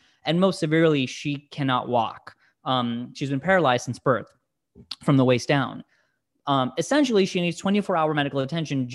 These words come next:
just to stay alive. But luckily for her, her mom is there. Her mom takes care of her, gives her meds, does her P T exercises. She's her cheerleader. More than anything, though, her mom is her friend. All they have is each other. And they make it work, you know, and, and daughter is, is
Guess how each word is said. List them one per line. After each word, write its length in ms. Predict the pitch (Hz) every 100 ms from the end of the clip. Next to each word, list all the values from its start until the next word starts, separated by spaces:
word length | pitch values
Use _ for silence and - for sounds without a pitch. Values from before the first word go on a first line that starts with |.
| -
just 240 | 147 147 -
to 80 | 131
stay 220 | - 120
alive. 600 | 120 180 170 135 127 120 131
But 80 |
luckily 460 | 135 151 165 165 147
for 140 | - 151
her, 260 | 170 208
her 120 | 170 147
mom 260 | 120 117
is 80 | 110
there. 380 | - - - _ _ _
Her 100 | 131
mom 140 | 127
takes 240 | 120 110
care 240 | - - 185
of 80 | 170
her, 160 | 175
gives 160 | 147 120
her 80 | 117
meds, 360 | 139 165 160
does 120 | 135
her 60 | 117
P 160 | - 123
T 160 | 131
exercises. 680 | 160 - 160 165 156 160 156 - _
She's 160 | - 139
her 100 | 117
cheerleader. 760 | - 185 180 175 170 175 175 175 _ _
More 220 | 180 277
than 160 | 262 202
anything, 320 | 202 214 180
though, 140 | 156
her 120 | 147 160
mom 480 | 147 156 190 208 -
is 180 | 175 156
her 140 | 131
friend. 480 | 110 - 127 92 - _ _ _ _ -
All 200 | 180 208
they 120 | 196
have 260 | 190 196
is 100 | 175
each 160 | 160 151
other. 400 | 139 131 127 127 _ _ _ 139
And 280 | 143 143
they 120 | 147 190
make 180 | 220
it 100 | 226
work, 320 | 233 294 180 -
you 60 |
know, 260 | 127 127 175
and, 200 | 147 139
and 160 | 139 135
daughter 480 | 143 151 160 156
is, 220 | 151 131 127
is 220 | 165 135